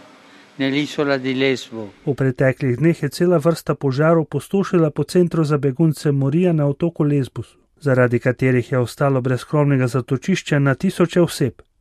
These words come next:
Speaker 2: Še vedno je v meni živ spomin na obisk, ki sem ga tam opravil, in poziv,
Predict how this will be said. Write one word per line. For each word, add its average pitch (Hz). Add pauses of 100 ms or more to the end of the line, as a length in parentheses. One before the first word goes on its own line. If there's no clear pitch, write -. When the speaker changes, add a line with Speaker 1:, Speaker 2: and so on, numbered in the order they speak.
(100)
Speaker 2:
Še -
vedno 123
je 117
v 117
meni 131
živ 175
spomin 156
na 143
obisk, 120 (220)
ki 147
sem 139
ga 127
tam 131
opravil, 139 (160)
in 156
poziv, 139